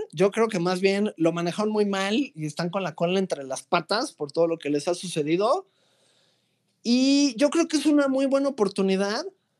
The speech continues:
para migrar a otros juegos de rol y conocer otros sistemas. Y yo sí creo que en el veinte veinticuatro, cuando saquen la nueva versión de Calabozos y Dragones,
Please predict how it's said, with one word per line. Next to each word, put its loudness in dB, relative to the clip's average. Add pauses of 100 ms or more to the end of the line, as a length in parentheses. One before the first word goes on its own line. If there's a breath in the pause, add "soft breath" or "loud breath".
(140)
para 0
migrar -2
a -2
otros -4
juegos 2
de 2
rol -2
y -8
conocer -4
otros -4
sistemas. -4 (200)
Y -2
yo 6
sí -2
creo 4
que -2
en 0
el 6 (180)
veinte 4
veinticuatro, 0 (440 soft breath)
cuando 0
saquen -2
la -2
nueva 0
versión -2
de -2
Calabozos -6
y -14
Dragones, -6